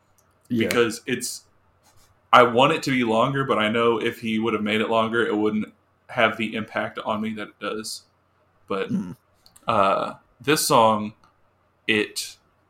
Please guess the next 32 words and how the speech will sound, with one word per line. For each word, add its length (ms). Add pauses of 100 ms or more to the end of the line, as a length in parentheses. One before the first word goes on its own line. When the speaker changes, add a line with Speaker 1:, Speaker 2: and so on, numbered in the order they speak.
(560)
Speaker 2:
whatever 240
that 200
vibraphone 640
or, 80
like, 320 (100)
xylophone-y 1120 (260)
sound, 580
like, 280
be-, 100 (160)
bell, 560
it's 160
not 280
like 140
a 100
xylophone, 480
but 100
it's 120
like 140
a, 220 (340)
a 100
bell 320
type 300
sound 300
or 60
something 300
that 120
goes 180
on 100
in 40
the 100
Speaker 1:
Right. 120
Speaker 2:
background. 280